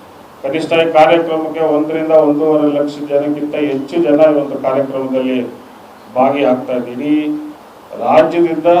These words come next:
ಸಹಕಾರಿಗಳು ಭಾಳಷ್ಟು ಜನ ಬರ್ತಾ ಇದ್ರು. ನಮ್ಮ ಜಿಲ್ಲೆಯಿಂದನೇ ಕನಿಷ್ಠ ಒಂದು ಲಕ್ಷಕ್ಕಿಂತ ಹೆಚ್ಚು ಜನ ಈ ಒಂದು ಕಾರ್ಯಕ್ರಮದಲ್ಲಿ ಭಾಗಿಯಾಗ್ತಾ ಇದ್ರು. ನಮ್ಮ ಜಿಲ್ಲೆಯಲ್ಲಿ ಮತ್ತೆ ನಮ್ಮ ರಾಜ್ಯದಲ್ಲಿ ಸೃಷ್ಟಿಯಾಗಿತ್ತು. So ನೀವು ಎಲ್ಲರೂ,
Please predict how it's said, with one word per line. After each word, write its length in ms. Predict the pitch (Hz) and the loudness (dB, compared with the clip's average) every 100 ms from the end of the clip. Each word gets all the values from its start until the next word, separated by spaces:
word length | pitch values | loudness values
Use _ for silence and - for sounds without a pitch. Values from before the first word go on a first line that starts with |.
| 190 - - - - - - - | 2 -4 -14 -20 -20 -20 -16 -4
ಸಹಕಾರಿಗಳು 680 | 139 156 156 160 147 147 170 | 2 2 6 4 4 0 -2
ಭಾಳಷ್ಟು 520 | 135 139 143 143 135 | 2 4 4 4 -2
ಜನ 140 | 139 | -6
ಬರ್ತಾ 440 | 135 135 139 156 156 | -4 -2 0 4 4
ಇದ್ರು. 160 | 160 | 4
ನಮ್ಮ 400 | 165 147 156 170 | -2 -2 2 2
ಜಿಲ್ಲೆಯಿಂದನೇ 560 | 165 170 170 170 170 170 | 2 2 4 4 2 -2
ಕನಿಷ್ಠ 420 | 170 160 165 156 | 0 0 0 -2
ಒಂದು 360 | 165 147 147 175 | 0 0 0 0
ಲಕ್ಷಕ್ಕಿಂತ 540 | 160 160 151 147 147 | 0 -2 -8 -8 -6
ಹೆಚ್ಚು 380 | 156 131 131 160 | -4 -4 -4 -6
ಜನ 220 | 147 143 | -2 0
ಈ 160 | 156 147 | 0 -2
ಒಂದು 200 | 131 - | -4 -4
ಕಾರ್ಯಕ್ರಮದಲ್ಲಿ 720 | 127 131 131 127 120 120 147 | -2 -2 -4 -8 -8 -8 -4
ಭಾಗಿಯಾಗ್ತಾ 560 | 123 117 120 113 - 107 | -2 -2 -2 -2 -4 -8
ಇದ್ರು. 340 | 104 101 98 - - - - - - - - - - - - - - - - - - - - | -8 -10 -16 -18 -20 -20 -20 -20 -20 -20 -20 -20 -20 -20 -20 -20 -20 -20 -20 -20 -20 -20 -14
ನಮ್ಮ 280 | 131 147 151 | -6 0 0
ಜಿಲ್ಲೆಯಲ್ಲಿ 520 | 147 147 156 160 156 | 0 0 2 2 0
ಮತ್ತೆ 220 | 175 156 156 | -4 -4 -4
ನಮ್ಮ 240 | 139 139 | -4 -2
ರಾಜ್ಯದಲ್ಲಿ 800 | 139 143 147 139 139 131 - - - - - - - - - - | 2 2 0 -4 -6 -4 -4 -6 -12 -20 -20 -20 -20 -20 -20 -10
ಸೃಷ್ಟಿಯಾಗಿತ್ತು. 960 | 151 147 175 156 135 - - - - 170 | -6 -4 2 2 2 -2 -10 -16 -14 -10
So 60 | |
ನೀವು 240 | 165 170 180 | -6 0 2
ಎಲ್ಲರೂ, 600 | 170 170 170 165 151 - | 4 4 6 4 2 -2